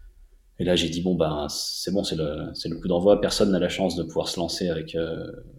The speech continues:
avec autant de sérénité. Donc, j'ai, j'ai lâché mon boulot en agence, euh, web qui, qui, bon, il, c'était un boulot, quoi. Euh, <laughs> et, euh, et puis, je me suis lancé. Et puis, depuis, ça a jamais arrêté. Mais c'est vrai que le,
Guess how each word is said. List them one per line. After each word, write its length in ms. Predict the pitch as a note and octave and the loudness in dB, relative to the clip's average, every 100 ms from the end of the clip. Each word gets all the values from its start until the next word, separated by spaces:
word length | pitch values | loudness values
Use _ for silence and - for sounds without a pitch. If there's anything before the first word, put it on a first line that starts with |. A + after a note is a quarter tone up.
| - | -20
avec 240 | - - - | -10 -8 -6
autant 160 | F2 | -4
de 60 | E2 | -2
sérénité. 500 | - F2 E2 - G#2 | -2 -2 -4 -2 -2
Donc, 160 | E2 D#2+ | 0 -6
j'ai, 420 | D#2+ D#2 - - - - - | -8 -12 -14 -18 -20 -20 -14
j'ai 220 | - D3+ | -12 -10
lâché 280 | D#3+ - E3+ | -8 -6 -4
mon 120 | D#3+ | -4
boulot 340 | D#3 D#3+ E3+ - | -4 0 2 2
en 160 | D#3+ | 2
agence, 480 | D#3+ E3+ F#3 F3+ - | -2 0 0 0 -4
euh, 240 | D#3+ D#3 - - - - - | -4 -4 -6 -10 -18 -16 -14
web 300 | - F2+ F2+ - | -6 -2 -2 -4
qui, 360 | - E2+ E2 - - - | -12 -16 -16 -18 -20 -20
qui, 260 | - B2+ C3 - - _ _ _ _ _ _ _ | -16 -12 -14 -16 -20 _ _ _ _ _ _ _
bon, 100 | - - | -14 -14
il, 140 | - - - _ _ _ _ | -14 -20 -20 _ _ _ _
c'était 160 | - - | -20 -8
un 80 | - | -2
boulot, 220 | G2+ D3+ | 2 2
quoi. 180 | - - - - - - - | 2 -2 -4 -4 -4 -10 0
Euh, 260 | F#2 F#2 E2 - C3+ C3+ | 2 4 4 8 8 8
<laughs> 300 | - - - | 6 4 2
et, 220 | G2 F2 | 0 2
euh, 380 | E2+ E2 E2 E2 | 4 2 2 -2
et 80 | F2+ | -2
puis, 120 | - | -4
je 100 | D#2+ | -4
me 60 | D#2 | -4
suis 140 | - | -2
lancé. 280 | E2 - F2+ | -4 -2 4
Et 360 | G#2 G2+ E2+ - | 4 4 0 -6
puis, 160 | - | -8
depuis, 240 | D#2 - F#2 | -8 -8 -8
ça 180 | - | -6
a 40 | E2 | -4
jamais 180 | E2+ E2+ | -2 -2
arrêté. 280 | F2+ - | 0 2
Mais 60 | F#2+ | 2
c'est 180 | D#2+ F2 | 2 0
vrai 80 | - | 0
que 60 | |
le, 160 | E2 | -4